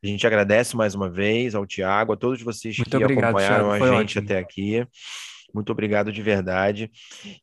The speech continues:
Speaker 1: E os recados finais, né? Sigam a gente nas nossas redes sociais, arroba podcast desconstruir. Lá a gente sa-, tá sempre botando a caixinha de pergunta, anunciando os novos convidados, os temas.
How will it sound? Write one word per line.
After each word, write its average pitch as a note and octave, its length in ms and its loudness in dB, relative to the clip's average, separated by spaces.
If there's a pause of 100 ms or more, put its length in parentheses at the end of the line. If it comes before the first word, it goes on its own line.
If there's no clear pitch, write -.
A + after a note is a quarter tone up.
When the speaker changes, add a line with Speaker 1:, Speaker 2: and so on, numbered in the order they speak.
Speaker 1:
E C3 540 4
os B2 140 -4
recados B2+ 400 0
finais, A#2 500 -2
né? A2 200 -2
Sigam B2 380 -8
a A#2 80 -2
gente G#2 360 -6
nas G2+ 160 -6
nossas G2+ 300 -6
redes G2 200 -4
sociais, A2 580 2
arroba G#2 300 0
podcast G2+ 680 -4
desconstruir. G2 880 -2 (320)
Lá G#2 260 0
a G2+ 60 0
gente G2 260 -10
sa-, F#2+ 180 -8
tá - 240 -10
sempre B2 240 -8
botando A2 300 0
a G2+ 60 -2
caixinha G#2 340 -4
de G2 100 -10
pergunta, G2+ 480 -2
anunciando G2+ 440 -4
os G2+ 60 -6
novos G2 300 -4
convidados, G#2 800 -2 (500)
os - 160 -2
temas. B2+ 680 2